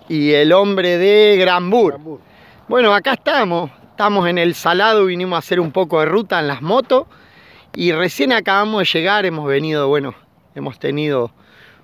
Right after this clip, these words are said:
Speaker 1: un camino, este, despacio, hemos venido disfrutando el viaje y ahora vamos a ver qué pasa. Así que bueno, le dejamos un saludo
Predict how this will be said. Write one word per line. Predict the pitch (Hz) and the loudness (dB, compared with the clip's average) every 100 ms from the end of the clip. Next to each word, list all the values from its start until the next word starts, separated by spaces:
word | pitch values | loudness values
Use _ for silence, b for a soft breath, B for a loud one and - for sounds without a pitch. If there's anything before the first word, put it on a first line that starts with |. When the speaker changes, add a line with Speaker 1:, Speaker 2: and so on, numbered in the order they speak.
| _ | _
Speaker 1:
un | 143 143 | -10 -6
camino, | 139 143 156 143 127 120 117 120 | -6 -4 -4 -4 -4 -6 -8 -12
este, | 113 - 117 120 | -14 -18 -14 -10
despacio, | 143 - - 294 233 185 170 | -12 -8 -4 -2 -4 -6 -6
hemos | 139 135 | -6 -4
venido | 151 196 196 170 - _ _ _ | -4 -2 -2 -4 -8 _ _ _
disfrutando | - 127 131 127 - 180 175 143 | -12 -12 -8 -8 -4 -4 -2 -4
el | 131 | -2
viaje | 180 190 - 226 b b b b b b _ - | -2 -2 -6 -10 b b b b b b _ -10
y | 151 156 156 160 160 | -6 -6 -4 -4 -2
ahora | 160 202 220 | 0 2 0
vamos | 196 196 185 - | 0 -2 -4 -4
a | |
ver | 196 185 | -2 -2
qué | 180 | -4
pasa. | 170 147 - - - _ _ - _ - - | -4 -6 -8 -14 -18 _ _ -20 _ -8 -6
Así | 139 - | -6 -10
que | 151 165 | -6 -2
bueno, | 175 160 - - - - | -2 -2 -10 -20 -20 -6
le | 127 | -2
dejamos | 143 175 180 170 | -2 -2 -4 -4
un | 156 | -4
saludo | 135 151 208 196 196 | -4 0 2 2 0